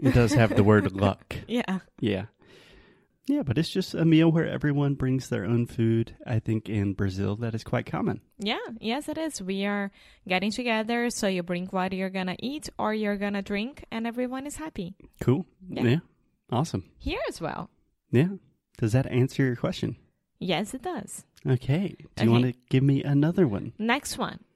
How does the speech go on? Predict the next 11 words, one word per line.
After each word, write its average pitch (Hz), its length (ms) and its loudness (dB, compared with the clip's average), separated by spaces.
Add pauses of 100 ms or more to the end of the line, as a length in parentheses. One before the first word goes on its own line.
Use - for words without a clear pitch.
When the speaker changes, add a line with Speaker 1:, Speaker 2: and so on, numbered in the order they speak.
(140)
Speaker 2:
Can 294 320 -2
an 415 140 -4
American 285 600 -2
explain 233 580 -4
to - 160 -6
me 226 280 -2
how 190 580 0 (340)
S 226 320 0
N 233 160 -2
L 190 360 0
works? 160 800 -4